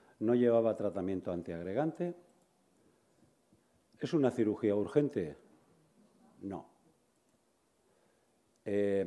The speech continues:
va a ser una cirugía de odontología, cirugía maxilofacial, ¿vale? Y entonces va a ser una extracción dental.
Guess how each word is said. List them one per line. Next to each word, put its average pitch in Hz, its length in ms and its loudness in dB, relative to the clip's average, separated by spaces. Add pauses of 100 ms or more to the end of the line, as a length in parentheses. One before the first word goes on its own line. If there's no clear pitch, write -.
va 113 80 4
a 110 40 -2
ser 123 280 -2
una 117 240 0
cirugía 131 680 0
de 113 140 2
odontología, 104 880 -2
cirugía 107 440 -6
maxilofacial, 85 880 -10 (120)
¿vale? 165 280 -4 (1080)
Y 135 180 0
entonces 139 880 -2 (680)
va 113 440 0
a 107 40 -2
ser 127 300 -6
una 110 220 -2
extracción 98 720 -6
dental. 98 680 -4